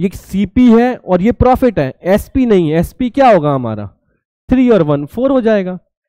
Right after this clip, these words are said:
इसी का अंतर तो होता, क्योंकि ये प्रॉफिट, अगर ये लॉस होता तो थ्री वन टू हो जाता। अब क्या कह रहा है, मुझे ये बताओ कि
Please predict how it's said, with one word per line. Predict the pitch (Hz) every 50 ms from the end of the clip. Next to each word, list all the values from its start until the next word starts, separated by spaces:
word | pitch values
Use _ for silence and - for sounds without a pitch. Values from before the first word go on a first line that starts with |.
| _ _ -
इसी | 185 - - 214
का | 208 247 233
अंतर | 226 220 - 254 247
तो | - 254
होता, | 233 -
क्योंकि | 240 247 233 247
ये | 269 269
प्रॉफिट, | - 269 269 254 247 254 240
अगर | 247 247
ये | 247
लॉस | 233 233 247 240
होता | 247 247 240
तो | 233
थ्री | 220 196 175 180 185
वन | 175 175 165 156
टू | - 226 240 240 247
हो | 254
जाता। | 226 247 208 233 220 190 - - _ _ _ _ _ _ _ _ _ _ _ _ _ _ _ _ _ _ _ _ _ _ _ _ -
अब | 185
क्या | - 233 233
कह | 202 185
रहा | 151 127
है, | 117 117 - _ _ _ _ _ _ -
मुझे | 185 190 190 220
ये | 214 240 226
बताओ | 220 208 214 202 220 240 254 233
कि | - 262 262 262